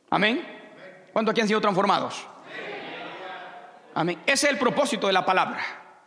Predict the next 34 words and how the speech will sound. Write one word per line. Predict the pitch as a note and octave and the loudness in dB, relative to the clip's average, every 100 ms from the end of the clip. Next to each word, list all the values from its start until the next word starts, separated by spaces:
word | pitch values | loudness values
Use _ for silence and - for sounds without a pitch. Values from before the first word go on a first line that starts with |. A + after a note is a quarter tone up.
| _ _ _ _ _ _ _ | _ _ _ _ _ _ _
La | A3 A3 | 0 4
palabra | G3+ A3 C4 B3 - | 4 6 4 4 4
cambia, | C#4 A#3 D#3 C3+ | 4 4 2 2
transforma, | B3+ A3+ F3+ B3+ A3+ F#3+ C#3+ - - - - | 2 2 4 2 2 2 -2 -4 -14 -20 -2
toca | C4+ B3+ B3 | 2 4 4
el | A3+ | 4
corazón | A#3 G#3+ - B3 | 4 4 4 4
del | A#3+ - | 4 4
ser | B3 | 4
humano. | A3+ A#3+ A#3+ A3 | 6 4 6 6
No | B3 C4+ A#3+ | 4 4 4
es | C4+ | 6
la | C4 | 4
bonita | A3+ G#3+ C4 A#3 | 4 4 4 4
voz | A3 C4+ | 4 4
que | A3 | 2
cualquiera | G3 G3+ A3 G#3 | 2 4 2 4
pueda | A3+ G3 | 2 2
tener, | G3 A3 | 2 2
no. | G3+ A#3 - - - - - - - - _ _ _ A#3 | 2 2 0 -10 -16 -20 -20 -20 -20 -20 _ _ _ 2
Es | A3+ | 4
la | G#3+ | 6
obra | G3 B3 C4 G#3 | 6 6 6 6
del | F#3+ | 4
Espíritu | E3+ - B3 A#3+ G#3+ | 2 2 2 2 0
Santo | - A3+ B3 A#3 G3 | 2 2 2 2 2
de | F3 | 2
Dios | F3 G3+ B3+ B3+ - - - - - - | 4 4 4 2 -2 -4 -8 -12 -2 2
en | G#3+ G3 | 4 6
la | F3+ | 6
vida | B3+ A#3+ | 6 6
del | G3+ | 6
ser | - A#3 A3+ | 4 4 6
humano, | G#3 B3 B3+ C4+ C#4 | 6 6 6 4 4